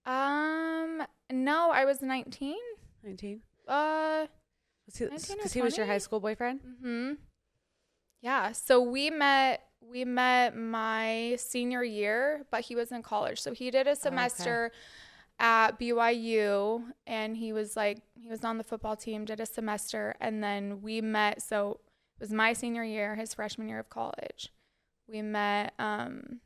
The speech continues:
Speaker 1: I think in, like, M-, February or March, and then
Speaker 2: Okay.
Speaker 1: he left on his mission in August.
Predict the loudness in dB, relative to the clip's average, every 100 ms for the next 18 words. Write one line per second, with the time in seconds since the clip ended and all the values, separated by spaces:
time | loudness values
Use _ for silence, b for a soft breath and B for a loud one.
0 | _ _ -8 -6 -6 -6 -6 -6 -10 -12
1 | _ -8 -4 -2 -2 -2 -2 0 0 0
2 | -6 -10 -4 -2 0 0 2 2 0 -2
3 | -4 -4 -6 -6 -4 6 6 8 4 2
4 | -6